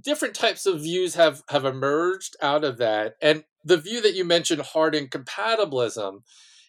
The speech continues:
is the view that the sort of free will required for what I call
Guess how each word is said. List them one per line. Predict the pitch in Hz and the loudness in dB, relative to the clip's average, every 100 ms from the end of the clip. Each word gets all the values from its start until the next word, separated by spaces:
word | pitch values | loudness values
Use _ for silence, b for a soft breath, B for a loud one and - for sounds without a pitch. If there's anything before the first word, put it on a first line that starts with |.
| _ | _
is | 175 175 175 170 160 - - | -2 0 0 -2 -4 -8 -2
the | 175 | 0
view | 170 165 220 226 220 | 0 -2 -4 -4 -8
that | 170 175 170 170 170 | -6 -2 2 2 0
the | 185 | -4
sort | - 240 262 | -4 0 0
of | 233 | 0
free | - 202 | -4 -4
will | 170 170 160 | 0 2 2
required | 156 - 175 165 165 156 147 143 135 131 - - | -2 -4 -2 0 0 0 -2 -2 -4 -10 -14 -4
for | 156 143 139 135 127 123 123 _ | 0 2 2 2 0 -2 -6 _
what | 147 151 | -2 0
I | 160 | 0
call | - | -2